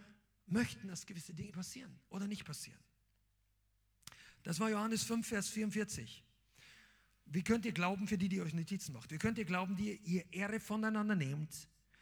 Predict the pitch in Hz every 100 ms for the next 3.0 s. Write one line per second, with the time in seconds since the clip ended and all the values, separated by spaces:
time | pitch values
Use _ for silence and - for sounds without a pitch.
0 | - - - 185 190 - 220 214 190 190
1 | 196 160 175 165 185 220 - 175 185 180
2 | 175 - - 175 - - 131 - - -